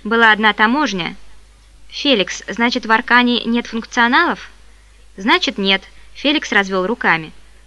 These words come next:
«Откуда они пришли?» «Кто?» Феликс улыбнулся. Но мне показалось, что уголки губ у него задрожали.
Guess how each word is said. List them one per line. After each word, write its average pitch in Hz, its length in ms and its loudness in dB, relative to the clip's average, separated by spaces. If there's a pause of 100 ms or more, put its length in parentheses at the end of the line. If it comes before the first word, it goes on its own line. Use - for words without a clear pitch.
«Откуда - 340 0
они 202 160 2
пришли?» 214 440 -2 (600)
«Кто?» 285 400 -2 (260)
Феликс 214 400 0
улыбнулся. 208 560 -4 (400)
Но 214 80 -2
мне 233 160 2
показалось, 226 640 0
что - 220 -6
уголки 208 400 0
губ 262 240 -4
у - 20 0
него 190 220 -2
задрожали. 202 600 -2